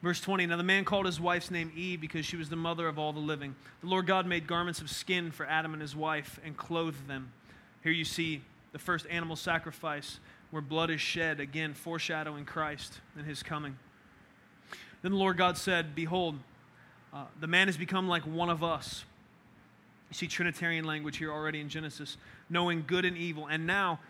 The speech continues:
he might stretch out his hand and take also from the tree of life and eat and live forever." Therefore the Lord God sent him out of the Garden of Eden to cultivate the ground from which he was taken. So he drove the man out, and at the east of the Garden of Eden, Eden he stationed the cherubim and the flaming sword, which turned every direction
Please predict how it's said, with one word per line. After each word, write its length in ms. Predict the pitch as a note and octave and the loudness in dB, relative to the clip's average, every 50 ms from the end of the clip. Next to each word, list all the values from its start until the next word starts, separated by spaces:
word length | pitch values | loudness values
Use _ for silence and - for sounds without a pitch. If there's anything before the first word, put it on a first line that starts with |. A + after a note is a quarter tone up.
| - - - | -20 -6 0
he 120 | F#3+ G3 | 2 4
might 220 | G3 F#3 F3+ E3+ - | 4 4 4 2 0
stretch 380 | - - - G3 G3 - - | -4 0 2 2 2 4 4
out 160 | G#3+ G3 F#3 | 2 2 4
his 160 | G3 G3 - - | 2 -2 -2 -2
hand 280 | F#3 F3 E3+ D#3+ D#3+ | -4 -2 -2 -2 -2
and 80 | D#3 D3+ | -4 -4
take 200 | - E3+ D#3+ F3 | -4 -4 -4 -2
also 280 | E3 E3+ E3 - F3+ | -2 -2 -2 -4 -6
from 180 | D#3 - E3 D#3+ | -6 -6 -6 -8
the 60 | D#3 | -6
tree 240 | - - - E3 D#3+ | -6 -4 -2 -2 -2
of 80 | D#3 D#3 | -2 -2
life 280 | E3 E3 D#3+ D3+ - | -2 -2 -2 -2 -4
and 100 | D3 D3+ | -8 -6
eat 180 | D#3+ D#3+ D#3+ D#3 | -6 -6 -6 -6
and 140 | D#3 D#3 D#3+ | -6 -4 -4
live 120 | D#3+ D3 | -6 -6
forever." 440 | - D#3+ D#3 D#3 D#3 D3 D3 C#3+ C3 - - - - - - - | -4 -4 -2 0 0 -2 -2 -8 -10 -12 -20 -20 -20 -20 -4 -2
Therefore 280 | F3+ F3 - F#3+ F3+ | -2 0 2 2 2
the 40 | F3+ | 4
Lord 200 | F3+ F3+ F3+ F3 | 4 4 4 4
God 160 | F#3 F3+ E3 | 4 2 2
sent 200 | - - G3 F#3 | 0 -2 0 2
him 80 | F#3 F#3 | 4 4
out 140 | F#3 F#3 F#3 | 4 2 2
of 80 | D#3+ | 0
the 80 | E3 F3 | -2 -4
Garden 340 | D#3 F3 E3+ E3 E3 D#3+ D#3+ | 0 0 0 2 2 0 -2
of 120 | D3+ D3+ | -4 -2
Eden 200 | D#3 D3+ D3+ D3 | -4 -4 -4 -6
to 60 | D3 | -8
cultivate 580 | C#3+ - - F#3 F#3 - F#3+ E3+ F3+ F3+ E3+ - | -8 -4 -2 -2 -2 -2 -4 -4 -4 -4 -4 -4
the 60 | F3+ | -6
ground 320 | D#3+ D#3+ E3 D#3+ D#3 D3 | -2 0 0 2 0 0
from 140 | C#3+ D#3 D3+ | -4 -8 -8
which 160 | D3+ D3+ - | -8 -8 -8
he 40 | D#3+ | -8
was 160 | D3+ D3 - | -8 -8 -10
taken. 440 | - - D#3+ D3 C#3+ - C#3+ C#3 C3+ - - - - - - - | -6 -6 -6 -6 -6 -6 -10 -12 -12 -14 -18 -20 -20 -20 -18 -8
So 140 | - E3+ D#3+ | -4 -2 -2
he 60 | D3+ | -2
drove 320 | C#3 C3+ D#3 D#3+ E3+ D3+ | 0 2 2 4 4 2
the 80 | D#3 E3+ | 0 0
man 240 | E3 E3+ E3+ E3 D#3+ | 0 2 2 2 2
out, 220 | D3+ C#3+ C#3 A#2+ | 2 0 -2 -2
and 100 | A#2+ D3+ | -6 -10
at 80 | D3+ C#3 | -8 -8
the 100 | D3+ B2+ D#3 | -10 -8 -6
east 300 | F3 G3 F#3+ - - G#3 | -4 -4 -4 -2 -4 -4
of 80 | F#3 | -4
the 60 | F#3 | -4
Garden 280 | F3 F3+ F3 F3 F3 E3+ | -2 0 0 0 2 0
of 80 | E3 D#3+ | 0 -2
Eden, 320 | D3+ D3 D3+ D3 C#3+ C3 - | -2 -2 -4 -6 -10 -12 -8
Eden 300 | F3+ F3+ E3+ D#3 D3+ D3 | -4 -4 -4 -2 -4 -6
he 100 | D3 D3+ | -6 -6
stationed 500 | D3 - - F#3+ F3 E3 - - E3+ E3 | -6 -4 -4 -2 -2 -2 -2 -4 -6 -6
the 60 | D#3 | -6
cherubim 480 | D#3 - - F3 F3+ F#3 F3+ F#3 F3+ E3+ | -6 -4 -2 0 0 0 0 -2 -4 -4
and 100 | D#3 D3+ | -6 -8
the 60 | C#3+ | -8
flaming 380 | - - D#3+ D#3 D#3+ E3 D#3+ D#3 | -8 -6 -4 -4 -2 -2 -4 -4
sword, 420 | - - - D3 C#3+ C#3 C3+ C3+ | -6 -6 -6 -6 -6 -6 -6 -8
which 160 | C#3+ C3+ - | -10 -10 -8
turned 240 | - - F3 D#3+ D3+ | -6 -4 -4 -2 0
every 200 | D3+ D#3 D#3 D#3+ | 0 0 0 -2
direction 580 | D#3 D#3+ D#3 D#3 D3+ D3 - - - C#3+ C3+ | -2 0 0 0 0 0 -2 -4 -6 -6 -8